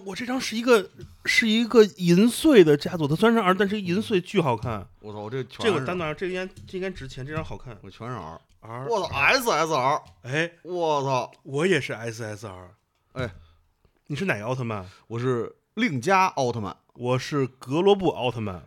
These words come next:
Speaker 2: 我操，看一眼。
Speaker 1: 我格罗布听着就是 global 呀。
Speaker 2: 我 global 奥特曼，我操。
Speaker 1: <laughs> 先看属性啊。
Speaker 2: 嗯。
Speaker 1: 攻击九万二，防御九千，九万九。
Speaker 2: 我的攻击是九万八，防御九万八。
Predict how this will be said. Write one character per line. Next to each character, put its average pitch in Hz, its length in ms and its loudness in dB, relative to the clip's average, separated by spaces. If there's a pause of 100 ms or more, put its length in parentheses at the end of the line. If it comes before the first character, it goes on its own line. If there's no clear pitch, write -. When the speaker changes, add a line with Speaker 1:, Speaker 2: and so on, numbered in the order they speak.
(120)
Speaker 2:
我 90 140 -12
操， 85 80 -12
看 98 240 -12
一 - 20 -14
眼。 60 100 -18 (340)
Speaker 1:
我 139 140 2
格 175 200 4
罗 208 120 10
布 196 140 2
听 - 160 0
着 185 80 2
就 170 80 2
是 151 180 -2
global 156 720 4
呀。 117 220 -4
Speaker 2:
我 139 40 0
global - 400 6
奥 127 160 -2
特 123 80 -4
曼， 95 220 -8
我 - 60 -12
操。 - 60 -12
Speaker 1:
<laughs> - 40 -2
先 220 100 2
看 196 140 2
属 127 140 -2
性 151 120 2
啊。 107 280 2
Speaker 2:
嗯。 98 280 -12 (140)
Speaker 1:
攻 220 180 6
击 208 200 4
九 147 160 4
万 131 100 4
二， 165 260 4 (300)
防 147 240 -2
御 175 100 4
九 120 160 -2
千， 151 220 -4
九 131 140 0
万 151 120 4
九。 90 240 -6 (680)
Speaker 2:
我 107 180 -10
的 120 120 -6
攻 180 220 -8
击 180 160 -6
是 147 240 0
九 110 140 -4
万 104 120 -4
八， 143 200 -2
防 120 200 -6
御 139 80 -2
九 104 140 -8
万 92 100 -8
八。 123 240 -8